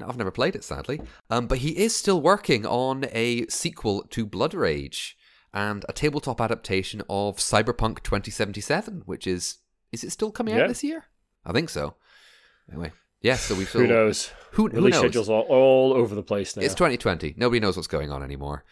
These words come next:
Speaker 1: Right, but best of luck to Eric Lang, and if you listen to the podcast, Eric, we think you're great, man.
Speaker 2: Talking about things getting cancelled and no one knowing what's going on, Fantasy Flight Games have decided to cancel all the organised play for the rest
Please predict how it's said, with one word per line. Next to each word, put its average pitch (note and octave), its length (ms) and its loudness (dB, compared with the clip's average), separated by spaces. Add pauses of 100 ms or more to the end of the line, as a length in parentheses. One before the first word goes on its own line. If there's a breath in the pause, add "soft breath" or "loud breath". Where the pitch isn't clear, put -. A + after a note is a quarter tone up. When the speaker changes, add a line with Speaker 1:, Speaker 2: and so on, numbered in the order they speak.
(160 soft breath)
Speaker 1:
Right, A#2 500 6
but - 240 0
best D#3+ 260 0
of C#3+ 100 -4
luck - 260 -2
to - 180 0
Eric B2+ 220 -2
Lang, C#3 400 -4
and F#2+ 260 -6
if - 140 -6
you G#2+ 80 0
listen C3+ 160 -4
to - 80 -14
the D3 120 2
podcast, A2 340 -2
Eric, B2+ 400 0 (340)
we D#3 80 -8
think G3 160 0
you're F#3+ 80 -2
great, G#3+ 220 2
man. B2+ 180 -2 (680)
Speaker 2:
Talking D#3+ 200 6
about A2+ 180 4
things A2 240 0
getting G#2 240 0
cancelled B2 480 2
and G#2 140 0
no A#2+ 160 6
one G#2 160 2
knowing G#2 240 0
what's - 180 -4
going G#2 240 0
on, A2+ 160 4
Fantasy F3 480 -4
Flight C3 300 -6
Games A2 320 0
have G#2 100 -10
decided A2 360 -4
to - 40 -14
cancel A#2 560 -6
all A#2 300 0
the B2 80 -2
organised G2 680 -6
play A2 420 0
for - 140 -18
the G2 100 -6
rest F#2+ 280 -6